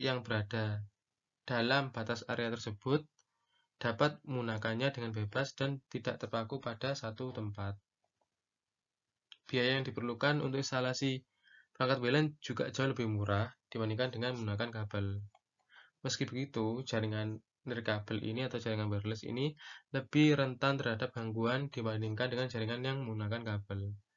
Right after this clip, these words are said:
sehingga kecepatan atau bandwidth-nya menjadi lebih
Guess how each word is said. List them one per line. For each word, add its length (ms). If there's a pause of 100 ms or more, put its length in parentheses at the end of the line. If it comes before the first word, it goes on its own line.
(640)
sehingga 560
kecepatan 560
atau 240
bandwidth-nya 640
menjadi 400
lebih 320